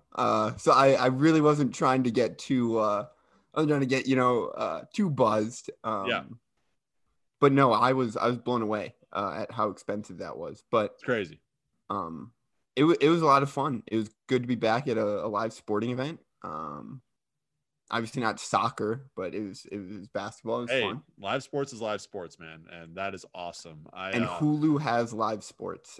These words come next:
Speaker 1: Um,
Speaker 2: Yes, they do. That is not an advertisement, although it could be. Hulu, give us a call. Uh,
Speaker 1: Yeah.
Speaker 2: you know, what's, what's funny is, you know, what I'm actually kinda grateful for looking back on last year,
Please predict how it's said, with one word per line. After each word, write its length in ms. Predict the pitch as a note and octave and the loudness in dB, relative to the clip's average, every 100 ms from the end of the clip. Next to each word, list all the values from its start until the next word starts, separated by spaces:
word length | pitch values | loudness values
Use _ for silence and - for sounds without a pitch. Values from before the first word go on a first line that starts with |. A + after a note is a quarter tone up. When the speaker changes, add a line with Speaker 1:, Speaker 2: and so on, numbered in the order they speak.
| - | -4
Speaker 1:
Um, 520 | G#2+ G#2+ G#2 F#2 F#2 - | 0 0 0 -6 -14 -16
Speaker 2:
Yes, 260 | A2+ A#2+ - | -10 -10 -4
they 180 | C3 A2+ | -4 -2
do. 200 | A#2+ G#2+ | -4 -4
That 140 | G#2 | -6
is 120 | G2+ | -6
not 180 | G#2+ G#2 | -4 -4
an 80 | G2 | -2
advertisement, 640 | G2+ G2+ A#2 G#2 G2+ A#2+ | -2 -2 -6 -6 -4 -8
although 240 | G#2 G2+ G2 | -4 -4 -4
it 100 | - | -6
could 240 | B2+ A2 | -10 -6
be. 240 | A2 B2 | -4 -4
Hulu, 460 | A#2+ B2 A#2+ A#2+ C3+ | -4 -6 -4 -4 -4
give 160 | A#2+ A2+ | -6 -8
us 100 | - | -12
a 40 | |
call. 480 | - A2 F#2+ B2+ D3+ _ _ | -8 -2 -2 -2 -8 _ _
Uh, 340 | A#2 A2 G#2+ B2+ | -4 -2 0 -2
Speaker 1:
Yeah. 140 | B2+ - _ | -2 -12 _
Speaker 2:
you 100 | E3+ | -4
know, 80 | F3+ | -2
what's, 240 | F3+ D#3 | -2 -2
what's 300 | F3+ E3+ - | -2 -2 -4
funny 340 | - G3+ G3 | 0 2 2
is, 420 | E3 C3 - - - - | 0 0 -2 -6 -8 -2
you 80 | C3 | 2
know, 140 | A2+ | 2
what 260 | G#2 A2+ B2+ | 4 4 4
I'm 180 | A#2+ - | 4 0
actually 360 | C3 - D3 | -2 0 -4
kinda 320 | G2+ - A#2+ | -2 -2 -2
grateful 440 | F#2 E2 G#2+ G#2 F#2+ | -2 -4 -6 -6 -8
for 220 | G2 F#2 | -6 -6
looking 300 | F2+ - E2+ | -6 -10 -8
back 260 | F2 F#2+ G2+ | -4 -2 -2
on 180 | F2 E2 | -4 -6
last 400 | E2+ F#2+ - - | -10 -10 -12 -14
year, 340 | F2+ F#2+ G#2 | -12 -12 -12